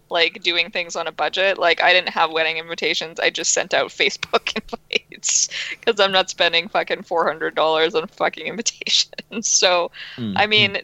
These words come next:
Speaker 1: they're a little janky, though. These, these invitations are slightly janky.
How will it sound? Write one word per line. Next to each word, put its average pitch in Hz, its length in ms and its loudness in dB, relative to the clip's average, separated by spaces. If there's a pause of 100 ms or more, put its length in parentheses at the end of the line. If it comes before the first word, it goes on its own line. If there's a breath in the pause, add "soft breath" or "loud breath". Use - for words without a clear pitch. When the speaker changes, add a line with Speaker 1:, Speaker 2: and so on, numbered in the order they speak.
Speaker 1:
they're 233 160 6
a 240 60 6
little 214 220 2
janky, - 440 -2
though. 90 320 -6
These, 196 400 -10
these 208 180 -10
invitations 180 580 -4
are 170 80 -6
slightly - 420 0
janky. - 460 -10